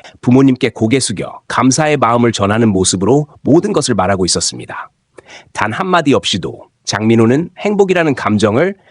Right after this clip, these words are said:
그대로 드러내고 있었습니다. 아마 이것이 수많은 시련을 겪어온 남자다운 장민호만의 특징일지도 모릅니다. 감정을 숨기고 바람 앞에서도 흔들리지 않으며 자신의 속마음을 쉽게 드러내지 않던 그였지만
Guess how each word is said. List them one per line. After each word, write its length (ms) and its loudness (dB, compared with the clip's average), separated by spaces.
그대로 340 2
드러내고 460 0
있었습니다. 720 -8
아마 300 -2
이것이 560 -2
수많은 480 0
시련을 400 0
겪어온 420 2
남자다운 600 0
장민호만의 880 2
특징일지도 720 0
모릅니다. 600 -2
감정을 520 2
숨기고 600 -2
바람 320 0
앞에서도 440 0
흔들리지 540 2
않으며 460 -6
자신의 420 0
속마음을 520 0
쉽게 360 -2
드러내지 500 2
않던 300 -2
그였지만 560 -2